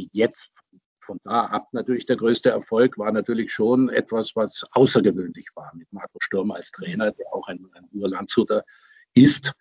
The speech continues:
und geblieben ist, auch so, wenn er auch nicht oft und lange gespielt hat für den E V L. Also es gibt natürlich so Ausreißer nach oben, aber Eishockey ist natürlich, äh, jetzt nicht die Hauptsportart in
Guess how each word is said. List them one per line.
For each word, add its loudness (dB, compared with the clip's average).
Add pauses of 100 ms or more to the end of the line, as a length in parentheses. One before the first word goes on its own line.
(240)
und -12
geblieben 8
ist, 4 (480)
auch -12
so, -8
wenn 2
er 2
auch 0
nicht -6
oft -4
und -2
lange -2
gespielt 4
hat 0
für -4
den -8
E -10
V -6
L. -4 (760)
Also 6
es 2
gibt 0
natürlich 4
so 6
Ausreißer 4
nach 0
oben, -2
aber 0 (240)
Eishockey 0
ist -4
natürlich, 2
äh, 4 (1080)
jetzt 2
nicht 4
die 6
Hauptsportart 4
in -8